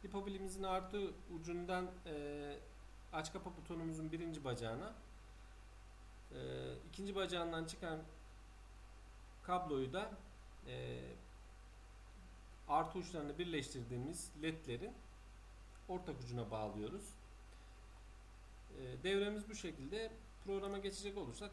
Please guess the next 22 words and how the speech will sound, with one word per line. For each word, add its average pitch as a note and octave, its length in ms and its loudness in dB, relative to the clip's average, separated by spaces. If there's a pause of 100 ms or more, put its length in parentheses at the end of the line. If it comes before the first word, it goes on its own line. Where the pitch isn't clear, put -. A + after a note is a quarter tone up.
(100)
program G#3 340 4 (400)
çok G3 180 0
zor G#3 200 4
bir - 160 -6
program G#3+ 400 4
değil. G3 200 6 (1120)
Programımızda A3 680 4
kırmızı G3 360 4
ve F3 80 4
mavi F#3 380 10
led F3 160 6
olarak D3+ 380 4 (300)
ikinci F3+ 280 -2
ve E3 40 2
üçüncü E3+ 420 2
bacağı, C3 460 4 (420)
e, C3 80 -6 (2250)
konumlandırdık. F#3 800 4 (1120)
Bunları F3+ 360 4
çıkış - 280 -2
olarak F3 320 4
atadık. F3+ 360 0